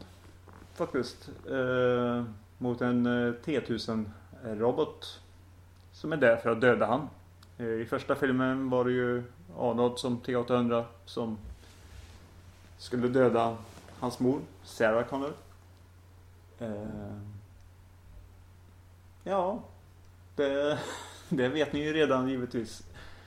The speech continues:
Så, men, alltså,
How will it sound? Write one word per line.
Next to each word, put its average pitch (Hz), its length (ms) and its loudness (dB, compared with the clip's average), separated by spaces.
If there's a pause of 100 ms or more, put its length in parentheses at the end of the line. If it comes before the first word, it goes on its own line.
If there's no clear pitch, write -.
(200)
Så, 131 800 2 (1000)
men, 143 320 4 (480)
alltså, 143 280 2